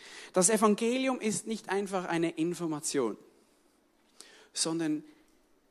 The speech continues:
schafft Transformation. Wenn du nicht mehr entmutigt sein möchtest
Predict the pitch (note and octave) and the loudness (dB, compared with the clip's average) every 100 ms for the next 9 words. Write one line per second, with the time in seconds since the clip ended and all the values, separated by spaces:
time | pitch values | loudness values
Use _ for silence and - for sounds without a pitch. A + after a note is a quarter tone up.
0 | _ _ - - E3 E3 - - - _ | _ _ -8 -2 -2 -2 -8 -12 -20 _
1 | _ - C3+ C#3 - B2+ A#2+ A#2 - - | _ -6 -4 -4 -4 -6 -8 -8 -8 -8
2 | - D#3+ _ _ _ _ _ _ _ _ | -10 -18 _ _ _ _ _ _ _ _
3 | _ _ _ _ _ _ _ _ _ _ | _ _ _ _ _ _ _ _ _ _
4 | _ _ _ _ _ _ _ _ _ _ | _ _ _ _ _ _ _ _ _ _
5 | _ _ _ _ _ _ _ _ - F3+ | _ _ _ _ _ _ _ _ -2 -2
6 | G#3+ A#3 - - _ _ _ _ _ _ | 0 -6 -8 -18 _ _ _ _ _ _
7 | _ _ _ _ _ _ _ _ _ - | _ _ _ _ _ _ _ _ _ -2
8 | F#3+ - G3 F#3+ E3 - D#3+ F3+ E3 - | 0 0 0 0 0 -2 -4 -4 -6 -6
9 | D#3+ D3 C#3+ A#2 - - - - | -6 -4 -6 -8 -10 -14 -14 -16